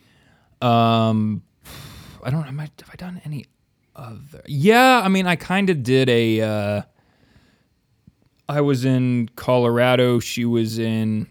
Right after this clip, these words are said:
Utah, which are bordering states, but, uh,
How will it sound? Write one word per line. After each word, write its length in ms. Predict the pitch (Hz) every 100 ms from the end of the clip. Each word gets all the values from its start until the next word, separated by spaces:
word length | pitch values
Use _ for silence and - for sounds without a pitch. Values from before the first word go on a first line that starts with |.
| _ _ _ _ _ _ _ _ -
Utah, 680 | - 113 123 135 147 135 139
which 180 | 131 131
are 100 | 127
bordering 600 | 113 143 143 143 135 123
states, 540 | 113 - 110 113 117 -
but, 500 | 107 101 95 - -
uh, 380 | 92 101 95 95